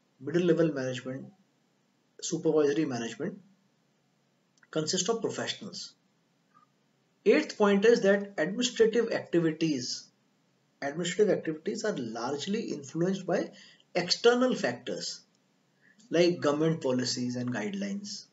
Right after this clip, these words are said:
social and economic developments, industry-wide developments, market trends. So, uh,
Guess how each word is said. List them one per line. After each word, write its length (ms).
social 440
and 120
economic 420
developments, 720
industry-wide 640
developments, 800
market 420
trends. 480
So, 560
uh, 500